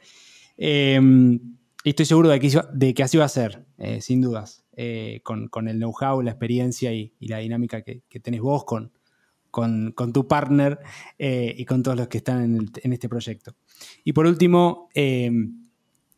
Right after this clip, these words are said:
te quiero preguntar si básicamente, o más que preguntar, eh, eh, que,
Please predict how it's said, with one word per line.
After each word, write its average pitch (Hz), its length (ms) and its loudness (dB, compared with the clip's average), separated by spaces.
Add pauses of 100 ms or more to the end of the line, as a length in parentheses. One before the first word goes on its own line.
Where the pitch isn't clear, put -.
(140)
te 143 80 0
quiero 156 200 2
preguntar 139 500 2
si 117 800 -2
básicamente, 131 680 -4
o 131 120 -2
más 143 160 0
que 156 80 -2
preguntar, 135 380 0
eh, 127 180 -4
eh, 113 360 -6 (520)
que, 147 800 2